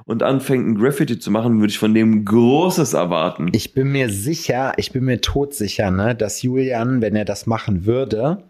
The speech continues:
Speaker 2: sehr, sehr schnell, sehr, sehr gut wäre.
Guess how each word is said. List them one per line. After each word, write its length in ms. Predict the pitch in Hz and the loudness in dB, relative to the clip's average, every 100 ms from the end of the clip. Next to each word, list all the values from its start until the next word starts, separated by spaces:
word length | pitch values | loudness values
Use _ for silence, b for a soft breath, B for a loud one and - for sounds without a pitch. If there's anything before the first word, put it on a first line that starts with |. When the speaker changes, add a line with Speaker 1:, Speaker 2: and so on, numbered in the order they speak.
| _ _ _ _ _ _ _ | _ _ _ _ _ _ _
Speaker 2:
sehr, 400 | 90 92 135 139 | -8 0 0 2
sehr 180 | 131 123 | 0 -2
schnell, 440 | - 135 120 123 | -2 -2 0 -2
sehr, 260 | 110 113 113 | -2 -2 -2
sehr 180 | 101 104 | -2 -4
gut 320 | 107 113 - | -4 -8 -4
wäre. 340 | 92 80 82 | -4 -2 -6